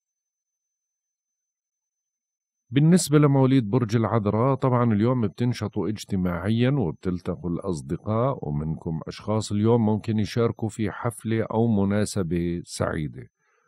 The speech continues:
ولكن بدكم تتجنبوا انتقاد أحدهم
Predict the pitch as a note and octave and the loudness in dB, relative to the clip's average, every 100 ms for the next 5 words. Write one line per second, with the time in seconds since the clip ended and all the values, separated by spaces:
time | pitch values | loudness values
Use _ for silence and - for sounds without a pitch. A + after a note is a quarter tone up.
0 | _ E2 F2 F2 D#2+ C#2 - D2+ - C#2 | _ -4 -2 -4 -6 -10 -12 -14 -10 -12
1 | B1 - G3+ E2 B1+ A#1+ C2 - - G2 | -4 0 0 -2 -6 -10 -14 -16 -6 -4
2 | F2 - - - G2 F#2 A2+ D#3 | -4 -6 -18 -6 -6 0 0 0